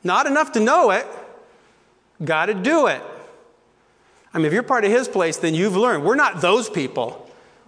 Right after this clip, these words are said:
We're, we're not the not doers, right? If you're a not doer, raise your hand. Oh, wait, I guess that wouldn't work because, uh, you're a not doer. <laughs> Okay,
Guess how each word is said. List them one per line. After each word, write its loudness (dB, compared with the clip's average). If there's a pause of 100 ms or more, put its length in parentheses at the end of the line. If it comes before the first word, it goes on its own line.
We're, 0
we're 2
not 0
the 0
not 0
doers, 0 (680)
right? -2 (1700)
If -2
you're 2
a 2
not 0
doer, 4
raise 0
your -2
hand. -6 (1300)
Oh, 0
wait, 0
I -4
guess -4
that -2
wouldn't -2
work -2
because, -4
uh, -4 (1200)
you're -4
a -2
not -4
doer. -2 (500)
<laughs> -2 (840)
Okay, 0